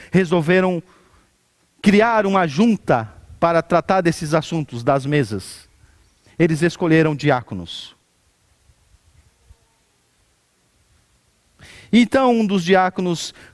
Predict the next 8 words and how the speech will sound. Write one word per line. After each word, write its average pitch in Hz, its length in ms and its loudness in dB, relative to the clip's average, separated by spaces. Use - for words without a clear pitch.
de 147 100 -4
forma 196 340 2
muito 196 260 -2
corajosa, 160 800 0
se - 160 -6
colocou 208 360 2
de 175 100 -8
pé 170 560 -2